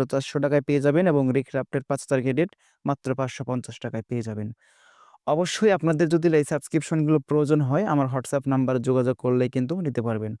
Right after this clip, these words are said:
অবশ্যই বিশ্বস্ত জায়গা থেকে নিতে চাইলে আমার সাথে যোগাযোগ করবেন। তো আমাদের কিন্তু ডিজাইনগুলো প্রসেসিং কমপ্লিট। এখন আমরা সেই সিএসভি ফাইলটা আপলোড করে দেই।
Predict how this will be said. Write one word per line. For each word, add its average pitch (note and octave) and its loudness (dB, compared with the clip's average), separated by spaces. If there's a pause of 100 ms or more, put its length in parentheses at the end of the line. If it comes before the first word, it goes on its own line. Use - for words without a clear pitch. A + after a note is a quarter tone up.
(260)
অবশ্যই D3+ 0
বিশ্বস্ত D3 -2
জায়গা C3+ -2
থেকে C#3 -2 (720)
নিতে D3 0
চাইলে D3+ 0
আমার D3+ 0
সাথে C3+ 0
যোগাযোগ A#2 -2
করবেন। A2 -10 (720)
তো - -8
আমাদের F3+ 4
কিন্তু G#3 2 (1400)
ডিজাইনগুলো D#3 2 (420)
প্রসেসিং E3 -2
কমপ্লিট। D3+ 0
এখন D#3+ 0
আমরা D3 4 (100)
সেই D3+ 0
সিএসভি D3 2
ফাইলটা C#3+ -2
আপলোড B2+ -2
করে A2 -8
দেই। A#2 -10